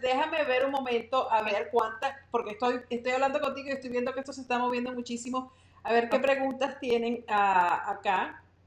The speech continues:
Speaker 1: ¿Puedo ver las preguntas aquí? Ajá, un momentito. Acá. Y, ah, aquí hay varias personas ya que han dejado sus preguntas.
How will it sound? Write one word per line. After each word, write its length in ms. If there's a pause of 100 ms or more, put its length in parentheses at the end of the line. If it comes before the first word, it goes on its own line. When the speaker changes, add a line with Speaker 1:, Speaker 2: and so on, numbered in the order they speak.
(680)
Speaker 1:
¿Puedo 260
ver 200
las 160
preguntas 580
aquí? 400 (100)
Ajá, 420 (220)
un 120
momentito. 680 (880)
Acá. 680 (460)
Y, 600
ah, 920 (400)
aquí 320
hay 120
varias 280
personas 560
ya 200
que 180
han 180
dejado 600
sus 560
preguntas. 880